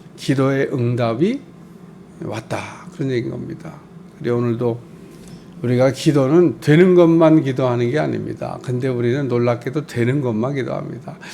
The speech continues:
어떻게 생각하면 기도 안 해도 돼요, 그런 거. 되는 것만 우리가 기도할 때 그 되는 거는 기도 안 해도 그냥 될 때가 많습니다. 뭐 꼭 기도해야 되나? 우리가 기도하는 거는 안 되는 거를 되-,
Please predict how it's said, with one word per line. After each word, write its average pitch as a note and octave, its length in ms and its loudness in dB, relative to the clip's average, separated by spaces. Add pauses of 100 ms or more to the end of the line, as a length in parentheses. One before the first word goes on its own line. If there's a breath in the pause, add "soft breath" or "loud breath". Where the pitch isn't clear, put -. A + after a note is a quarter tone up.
(420 loud breath)
어떻게 D#3 220 4
생각하면 D#3+ 400 0
기도 G3 300 2
안 E3 140 0
해도 F#3 240 -2
돼요, D3 280 0
그런 A#2 220 -2
거. - 220 -10 (580 loud breath)
되는 E3+ 280 6
것만 F3 400 4
우리가 D3+ 280 4
기도할 C3+ 380 0
때 A3 220 2 (220 loud breath)
그 - 160 2
되는 E3+ 340 6
거는 D#3+ 340 2 (460 loud breath)
기도 F#3+ 360 2
안 F3 140 0
해도 F#3 220 6
그냥 F#3+ 460 4
될 E3+ 260 2
때가 G3+ 320 4
많습니다. C#3+ 720 -4
뭐 G3 160 -6
꼭 A3 220 -4
기도해야 F#3+ 480 2
되나? F#3+ 280 -2 (540 loud breath)
우리가 F3+ 240 6
기도하는 F3 560 4
거는 F3+ 340 2 (400 loud breath)
안 E3+ 400 6
되는 F3 360 8
거를 E3 300 6
되-, D#3+ 120 -2